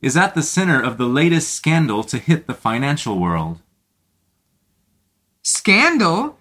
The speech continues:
Speaker 2: is an event or action that people think is immoral or shocking. Persecute.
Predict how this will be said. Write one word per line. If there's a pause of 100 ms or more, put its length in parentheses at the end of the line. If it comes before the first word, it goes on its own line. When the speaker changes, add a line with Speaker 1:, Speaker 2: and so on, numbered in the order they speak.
(140)
Speaker 2:
is
an
event (160)
or
action
that
people
think
is
immoral
or
shocking. (1500)
Persecute.